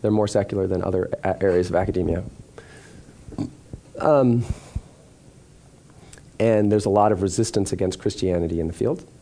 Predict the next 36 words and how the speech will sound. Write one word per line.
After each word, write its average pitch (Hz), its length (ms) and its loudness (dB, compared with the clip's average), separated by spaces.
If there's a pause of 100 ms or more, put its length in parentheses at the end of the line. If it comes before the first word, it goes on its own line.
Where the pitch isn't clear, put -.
(160)
and 117 140 0
particularly 117 400 0
against 90 260 -4
missions. 98 500 -6 (840)
Uh, 110 360 4 (640)
there's 131 280 2
multiple 143 400 2
factors 120 400 2
in 98 60 0
that. 95 160 0
One, 160 320 4
I 139 160 4
think - 760 -2
because 123 320 0
they're 131 160 4
reacting 123 420 4
against 107 320 0
Christianity 98 640 0
and 92 160 -2
tend 104 140 0
to 95 60 -4
think 98 140 -2
it 92 80 0
is 92 120 -6
a - 20 -2
bad 95 380 0
thing, 85 420 -4 (300)
then 107 140 0
they 110 100 2
tend 107 160 0
to 95 60 -2
think 104 120 0
it's 90 100 -4
a 90 40 -4
bad 87 340 0
thing 82 340 -2